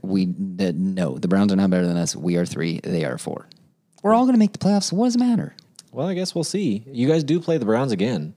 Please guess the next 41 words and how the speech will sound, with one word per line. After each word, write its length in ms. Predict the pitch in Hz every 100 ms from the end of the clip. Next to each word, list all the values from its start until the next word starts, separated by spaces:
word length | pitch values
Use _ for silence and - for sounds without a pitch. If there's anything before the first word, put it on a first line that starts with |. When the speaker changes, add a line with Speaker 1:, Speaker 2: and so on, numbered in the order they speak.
| _ _
Speaker 1:
Yeah. 280 | 180 302 285 -
Speaker 2:
At 140 | 95 101
the 60 |
Dog 220 | 104 123 120
Pound. 300 | 82 71 78 _ _ -
Speaker 1:
Yes. 400 | 240 285 - - _ _ -
And 80 | 156
even 180 | 214 214
if 60 |
we 80 | 190
split 220 | 160 247
with 120 | 240
them, 240 | - 151 160 -
we're 140 | 131
still 400 | 135 - 185 196
better 300 | 165 151 214
than 120 | 113
them. 200 | 78 - - -
Speaker 2:
I 140 | 98
don't 180 | 139 147
agree 240 | 113 92 104
with 180 | 110
that. 180 | - - - _ -
Speaker 1:
Okay. 160 | 190 - _ _ _ _ _ _ _ _ _ _ _ -
I 80 | 113
don't 100 | 117
think 120 | 104
we're 60 | 92
better 160 | 92
than 80 | 90
the 80 | 82
Ravens 360 | 82 80 87 101
or 60 |
the, 160 | - - _ _
the 80 | - -
Bengals. 440 | - - 85 -
Speaker 2:
But 80 | 113
you 100 | 117
think 180 | 107 101
the 60 |
Bengals 480 | 95 92 90 87 80